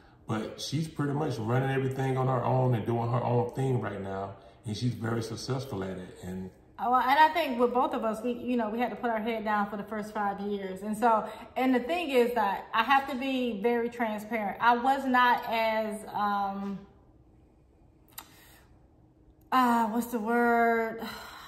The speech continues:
Speaker 2: <sighs> Understanding as I should have been. Because, of course, when we first get married, I want him to go places with me and do things with me. And so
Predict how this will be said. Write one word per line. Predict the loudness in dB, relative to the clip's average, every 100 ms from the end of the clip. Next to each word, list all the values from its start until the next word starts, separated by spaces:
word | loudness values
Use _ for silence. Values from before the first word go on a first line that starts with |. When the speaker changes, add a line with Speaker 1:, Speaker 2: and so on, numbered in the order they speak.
| -20 -20
Speaker 2:
<sighs> | -20 -20 -20 -20 -20 2
Understanding | 6 8 6 -2 0 2 4 4
as | 4 4
I | 2
should | 0 -10 -4 2 4
have | 2 2
been. | 0 0 -6 -10 -14 -20 -20 -20 -10
Because, | -8 0 6 6 6 0 -4
of | -4 -2
course, | 0 0 -2 -8 -14 -18 -8
when | -4 -2
we | -4
first | -4 -4 -4
get | -4
married, | -2 0 2
I | 2
want | 2 0
him | -2 -2
to | -4
go | -4 -4
places | -2 -4 -4 -8
with | -8 -6
me | -6 -8
and | -6
do | -8
things | -6 -8 -8
with | -8 -10 -8
me. | -10 -10
And | -6
so | -2 -2